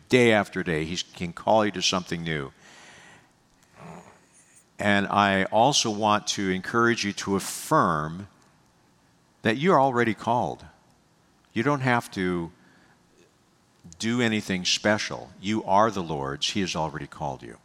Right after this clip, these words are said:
Let's pray together. Father in heaven, I am so, so grateful for the ministry that you've called all of us to be involved with.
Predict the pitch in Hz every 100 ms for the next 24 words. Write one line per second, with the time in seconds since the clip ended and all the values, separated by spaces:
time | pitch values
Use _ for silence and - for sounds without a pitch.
0 | _ _ _ _ _ _ _ _ _ _
1 | _ - - - _ _ _ - - -
2 | 82 71 65 64 - _ _ _ _ _
3 | _ _ _ _ _ _ _ _ _ _
4 | _ _ _ - - - - - - _
5 | _ _ _ _ _ _ - - 135 135
6 | 127 131 123 117 101 107 107 101 - -
7 | 135 135 131 135 131 131 127 - 127 123
8 | 110 104 - 82 80 92 - _ _ _
9 | _ _ _ _ _ _ _ _ _ _
10 | - 120 117 113 104 117 190 208 - 90
11 | 85 - 98 92 - 101 101 104 - 104
12 | 120 95 92 - 92 90 92 95 90 71
13 | 65